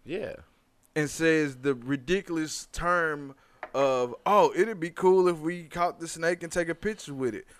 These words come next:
Speaker 2: Now, as a man who just said he's looking to get a fight, I think he was looking to not get in a fight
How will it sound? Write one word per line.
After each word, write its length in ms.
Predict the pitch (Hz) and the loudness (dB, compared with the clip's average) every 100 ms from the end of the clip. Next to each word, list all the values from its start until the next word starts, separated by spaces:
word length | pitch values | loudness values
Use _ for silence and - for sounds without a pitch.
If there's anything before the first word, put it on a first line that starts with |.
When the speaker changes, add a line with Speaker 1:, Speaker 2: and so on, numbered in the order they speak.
| _ _ 143 | _ _ -2
Speaker 2:
Now, 300 | 151 143 - | 2 2 4
as 200 | 170 160 | 4 4
a 60 | 147 | 0
man 360 | 165 233 240 | 0 0 0
who 100 | 196 | -2
just 440 | 151 139 196 196 - | -4 0 2 0 -4
said 280 | 175 175 147 | -2 -2 0
he's 260 | 156 139 | -4 -2
looking 340 | 139 160 147 135 | 2 2 2 -6
to 60 | |
get 180 | 131 135 | 0 0
a 100 | 120 | 0
fight, 400 | 113 131 113 98 _ _ - | -2 -2 -2 -6 _ _ -4
I 100 | 131 | -4
think 240 | - 170 | -2 -4
he 100 | 151 | -2
was 160 | 135 127 | -4 -2
looking 300 | 135 127 120 | -2 -2 -6
to 140 | 120 110 | -8 -6
not 400 | 117 139 - 131 | -2 -2 -2 -6
get 180 | 143 | -6
in 80 | 123 | -6
a 60 | 117 | -10
fight 400 | - 107 107 | -2 0 0